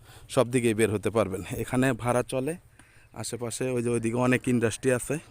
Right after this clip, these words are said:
ভাড়া চলে। হ্যাঁ, তো যাই হোক, আপনারা, আহ, যারা একটু, উম, ভালো, আহ, ভাড়া চলে এমন জায়গায় আপনারা, আহ, জমি খুঁজতেছেন, তারা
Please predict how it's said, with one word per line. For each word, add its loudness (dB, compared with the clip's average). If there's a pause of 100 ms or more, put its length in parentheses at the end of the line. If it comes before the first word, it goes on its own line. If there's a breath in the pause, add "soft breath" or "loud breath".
ভাড়া 0
চলে। 0 (720 loud breath)
হ্যাঁ, 2 (360 loud breath)
তো -2
যাই 6
হোক, 4
আপনারা, 6
আহ, -4
যারা 8
একটু, 4 (200)
উম, 2 (500 loud breath)
ভালো, 6 (500 loud breath)
আহ, 4
ভাড়া 6
চলে 6
এমন 6
জায়গায় 6 (120)
আপনারা, -4 (400 loud breath)
আহ, -2
জমি 2
খুঁজতেছেন, 2
তারা 4